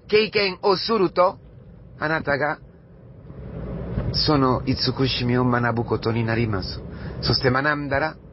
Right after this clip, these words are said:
使うと言いましょうか。学んだら慈しみの人、慈しみのある人、慈しむのできる、憐れむことができる人の、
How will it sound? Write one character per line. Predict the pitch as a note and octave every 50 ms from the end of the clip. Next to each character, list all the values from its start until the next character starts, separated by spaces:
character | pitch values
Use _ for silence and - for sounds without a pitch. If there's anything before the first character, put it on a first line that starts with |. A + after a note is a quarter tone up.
| - - -
使 | D3 C3 F3 E3 C#3
う | B2 A2+
と | - A#2
言 | A#2
い |
ま | A#2+ B2
し | - -
ょ | C#3+
う | B2+
か。 | - A#2+ A#2 - - - - - - -
学 | B2 C#3+ D3+ D#3+ F3 F#3 F3+
ん | F3 F3 F3
だ | E3 E3+ F3
ら | F#3+ G3 - - - - -
慈 | B2 - - C3 - D3+ D3+
し | - - - C3+
み | C#3 C#3
の | C3+ C3+ B2+ B2+
人、 | - - - B2 A#2 - - - - - - - - - -
慈 | A#2+ B2+ - - - D#3+ E3+
し | - - D#3
み | D#3 D3+
の | D3 D3 D3+ D#3
あ | D#3 D3+
る | C#3+ C3+
人、 | B2+ - - G2 - - - - - -
慈 | - C3 - F3 D3+ D#3 F#3+
し | - - - F3
む | F3 F3 E3 - - - - - - - - - - - - -
の | - D#3 D#3
で | D#3+ D3+
き | B2+ D#3+
る、 | D3 C#3+ C3+ B2+ -
憐 | C3+ D3 D3+ D#3+ E3
れ | E3+ F#3
む | F3 D#3+ B2
こ | D3 D3
と | - D#3+
が | D3+ D#3+
で | D3 D#3 D3+
き | - F3+ F#3+
る | E3+ D3+
人 | C3+ - - - C#3
の、 | C3 - -